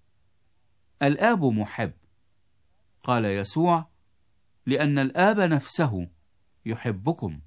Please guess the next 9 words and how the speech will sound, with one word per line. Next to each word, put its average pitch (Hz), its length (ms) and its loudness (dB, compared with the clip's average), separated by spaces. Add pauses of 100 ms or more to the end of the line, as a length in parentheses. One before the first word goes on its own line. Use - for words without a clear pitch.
(920)
لأنكم 151 640 2
قد 131 340 0
أحببتموني، 123 1040 -2 (1040)
وآمنتم 170 800 2
أني 139 440 2
من 107 200 2
عند 131 360 0
الله 104 520 0
خرجت". 104 600 -6